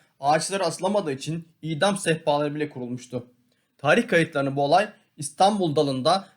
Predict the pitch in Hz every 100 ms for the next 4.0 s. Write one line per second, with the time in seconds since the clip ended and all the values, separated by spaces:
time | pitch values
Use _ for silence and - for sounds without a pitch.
0 | - 139 156 185 202 185 165 190 196 185
1 | 147 147 - 220 202 165 - 143 147 143
2 | 147 170 175 156 127 135 160 - _ _
3 | 127 160 151 120 113 - 104 - 110